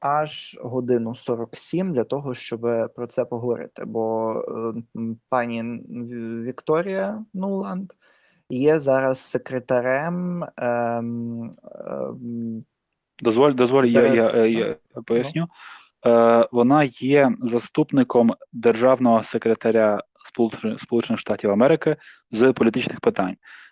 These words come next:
Speaker 2: Державний секретар — це посада, яка є аналогом міністра закордонних справ, наприклад, в уряді України. Тобто це, е, офіційна, якби, ну, заступник міністра закордонних справ, так можна сказати. Це людина,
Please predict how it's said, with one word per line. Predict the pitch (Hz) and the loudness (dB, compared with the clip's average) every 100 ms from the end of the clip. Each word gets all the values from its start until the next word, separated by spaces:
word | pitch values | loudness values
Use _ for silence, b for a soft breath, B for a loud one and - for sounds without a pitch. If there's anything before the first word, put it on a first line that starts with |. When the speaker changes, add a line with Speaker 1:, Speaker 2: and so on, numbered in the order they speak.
| _ | _
Speaker 2:
Державний | 110 131 156 | 4 6 6
секретар — | 151 147 147 185 202 - | 4 4 4 4 4 4
це | - 131 | 6 4
посада, | 123 123 - 147 170 165 160 143 123 | 4 0 2 4 4 6 6 6 4
яка | 123 - 127 | 2 4 6
є | 123 120 | 6 6
аналогом | 123 123 127 123 120 117 | 6 6 6 6 6 6
міністра | 117 135 139 - | 6 6 4 2
закордонних | 117 117 120 120 117 113 | 2 4 4 6 6 4
справ, | - 117 101 - _ _ _ _ | 2 4 4 4 _ _ _ _
наприклад, | 104 104 - 101 - | -6 -2 -2 -2 -2
в | 101 98 | 0 4
уряді | 107 104 101 | 4 4 2
України. | - 107 104 95 - - - - | -2 0 0 0 -2 -10 -8 0
Тобто | 220 - | 0 0
це, | 214 - 170 180 B B _ _ 120 | -2 4 4 2 B B _ _ 4
е, | 110 | 6
офіційна, | 110 - 123 123 - 156 170 151 143 123 | 6 4 -2 -2 2 4 6 6 6 6
якби, | 107 104 104 | 4 2 0
ну, | 98 98 | 0 2
заступник | 110 - 165 147 127 - - | 0 2 2 4 2 0 2
міністра | 123 143 127 | 4 6 4
закордонних | 120 117 117 117 | 4 6 6 4
справ, | - 92 | 2 0
так | - 101 107 | 2 -2 -2
можна | 101 | -6
сказати. | 98 - 95 90 - | -4 -2 -4 -4 -6
Це | - 127 131 | -2 0 0
людина, | 123 131 127 120 113 104 | 2 4 6 6 4 0